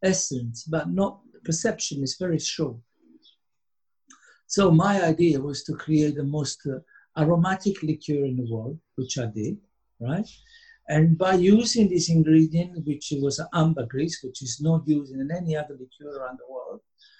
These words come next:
ambergris is a very, very expensive. Imagine if you find one ambergris, right, uh, a kilo of ambergris,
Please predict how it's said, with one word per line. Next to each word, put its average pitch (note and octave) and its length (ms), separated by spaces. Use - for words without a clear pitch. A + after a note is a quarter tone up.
ambergris F#3 720
is C3+ 120
a C3+ 100
very, F3+ 600
very D3+ 720
expensive. B2+ 760
Imagine F3 540
if E3 180
you G3+ 120
find F3 500
one F#3 300
ambergris, D3 920
right, C#3 300
uh, C#3 240
a E3 160
kilo E3 420
of B2 80
ambergris, C3 760